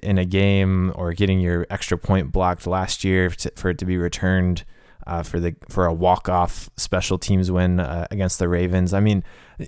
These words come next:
we can, we can go on and on about the, the crazy, insane, just, you can't write this story, terrible things that have happened to the Browns, uh, in the past sixteen,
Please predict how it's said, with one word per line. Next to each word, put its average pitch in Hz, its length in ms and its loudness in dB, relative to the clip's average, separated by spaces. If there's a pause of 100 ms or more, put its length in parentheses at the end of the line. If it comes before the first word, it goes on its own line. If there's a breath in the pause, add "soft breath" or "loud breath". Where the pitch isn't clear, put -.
(180)
we 151 260 2
can, 147 260 4
we 165 100 4
can 170 80 6
go 147 140 6
on 113 220 2
and 104 120 2
on 95 220 2
about 90 440 0
the, 92 360 0 (120)
the - 200 -8 (120)
crazy, 107 680 0
insane, 98 680 2 (640 soft breath)
just, - 360 -4 (280)
you 113 140 0
can't 113 340 2
write 92 400 2
this 92 160 0
story, 92 640 0 (200)
terrible 104 380 2
things 95 280 2
that 87 100 0
have 85 120 -4
happened 90 320 0
to 87 100 0
the 85 100 -2
Browns, 85 600 -2
uh, 85 180 -6
in 98 140 -2
the 90 100 0
past 90 300 -2
sixteen, 87 640 -2